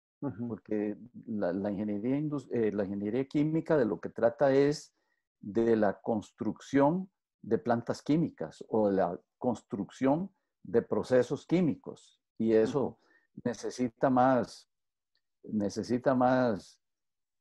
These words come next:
Speaker 2: concreto y acero que, que laboratorio para, para reacciones químicas y esa cosa, ¿verdad? Ujú.
Speaker 1: Bueno, antes de que existiera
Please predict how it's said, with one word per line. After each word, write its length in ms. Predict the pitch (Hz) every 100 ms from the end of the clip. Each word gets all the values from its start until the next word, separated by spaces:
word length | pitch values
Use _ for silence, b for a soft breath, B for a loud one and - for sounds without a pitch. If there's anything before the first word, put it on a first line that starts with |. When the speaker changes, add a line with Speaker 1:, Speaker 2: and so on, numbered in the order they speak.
| _ _
Speaker 2:
concreto 720 | - 107 90 123 127 135 151
y 100 | 135
acero 580 | 110 104 127 135 151 151 _ _ _ -
que, 440 | 117 104 87 82 - _ _ _ _
que 160 | - 110
laboratorio 720 | 107 101 98 - 113 123 -
para, 380 | 113 98 80 - _ _
para 180 | 107 104
reacciones 540 | 101 95 120 117 110
químicas 560 | - 123 127 - 101 113
y 40 |
esa 160 | 104 113
cosa, 340 | 120 113 95
¿verdad? 220 | 87 101 120 _ _
Ujú. 360 | - 92 101 104
Speaker 1:
Bueno, 340 | 208 139 - -
antes 400 | 139 147 143 180
de 120 | 185
que 120 | 190
existiera 840 | 175 - 180 - 190 185 135 104